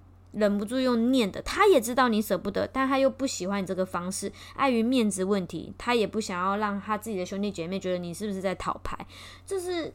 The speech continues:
情感很复杂。就像我这几天看一个自闭症的他的影片，他也说他觉得人心很累，你觉得你快要把这个老头子杀死，你恨不得把他杀死，你真的很生气他，然后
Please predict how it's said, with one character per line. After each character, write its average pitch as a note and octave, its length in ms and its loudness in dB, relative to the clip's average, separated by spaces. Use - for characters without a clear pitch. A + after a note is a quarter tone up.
情 B3+ 300 -2
感 B3+ 220 2
很 G3 180 -2
复 A3+ 200 -2
杂。 - 160 -6
就 A3 100 -2
像 B3+ 220 0
我 F3+ 120 -2
这 B3 200 -4
几 F#3 120 -10
天 F#3+ 200 -6
看 G#3+ 220 -6
一 G3 80 -2
个 F#3+ 100 -2
自 G3 220 -10
闭 G3+ 180 -4
症 F#3 260 -2
的 E3+ 160 -6
他 F#3 260 -6
的 E3+ 120 -10
影 E3 240 -12
片， - 220 -10
他 D4 140 -2
也 A#3+ 120 6
说 B3 180 -2
他 B3 140 -6
觉 C#4+ 140 -2
得 B3 120 0
人 G3 220 -2
心 G3 280 -4
很 E3 260 -8
累， F3+ 140 -2
你 A#3+ 120 -2
觉 C#4+ 160 4
得 D#4 80 2
你 C4 120 -2
快 B3+ 180 -6
要 B3+ 200 4
把 F3 180 -4
这 G3+ 120 -6
个 A#3 140 0
老 E3+ 140 -2
头 F3+ 220 -8
子 F3+ 100 -12
杀 G3 340 0
死， - 220 -4
你 F3+ 140 -6
恨 C#4+ 260 2
不 B3+ 80 0
得 G3+ 140 0
把 D#3+ 160 -4
他 F3+ 60 -2
杀 F#3+ 340 -4
死， - 240 -10
你 F3+ 220 -8
真 C4 200 0
的 C4 80 2
很 F#3+ 100 -2
生 G3+ 200 -4
气 G#3 100 -4
他， F#3+ 220 -4
然 F3+ 140 -6
后 B3 160 -4